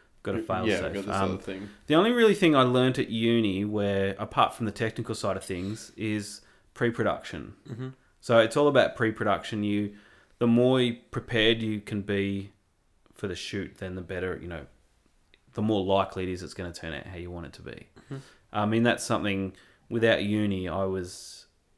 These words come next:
Speaker 1: you know, you'd go, "Oh, we're gonna go do a shoot." All right, cool.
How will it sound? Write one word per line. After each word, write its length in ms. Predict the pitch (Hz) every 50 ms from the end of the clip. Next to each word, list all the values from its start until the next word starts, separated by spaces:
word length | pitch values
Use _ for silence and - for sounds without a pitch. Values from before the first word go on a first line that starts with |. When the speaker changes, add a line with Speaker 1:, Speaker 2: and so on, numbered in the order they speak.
| _ -
Speaker 1:
you 80 | 98
know, 120 | 90 87 85
you'd 360 | 85 85 90 87 - _ _
go, 160 | - 101 90 73 92
"Oh, 160 | 160 180 160
we're 80 | 123
gonna 220 | 123 143 143 139 127
go 160 | 117 113 113
do 160 | 107 117 107
a 40 | 95
shoot." 360 | - - - 160 139 - - -
All 100 | 135 123
right, 220 | 113 113 - -
cool. 380 | - 165 160 143 110 101 -